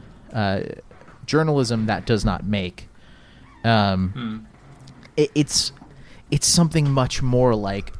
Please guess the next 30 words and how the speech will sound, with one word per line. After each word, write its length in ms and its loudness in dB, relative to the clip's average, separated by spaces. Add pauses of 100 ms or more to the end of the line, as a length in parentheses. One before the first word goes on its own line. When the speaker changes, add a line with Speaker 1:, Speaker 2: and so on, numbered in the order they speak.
Speaker 1:
P 200 0
R, 180 6
and 240 0
I'm, 140 -2 (100)
I'm 200 -2
so 260 4
glad, 400 0
Max, 240 -2
that 100 -2
you 120 -2
mentioned 540 -4 (120)
brands, 640 0 (420)
because 540 0 (680)
the 140 0
thing 220 2
that 140 -2
you 120 -2
didn't 300 2
hit 200 0
on 380 -2
is 240 -4
that 260 -2 (920)
people 320 -2
are 100 0
brands 440 2
now. 300 -8 (720)
That's 420 -2
Speaker 2:
Yeah. 100 -2
Speaker 1:
just 300 -2
the, 200 2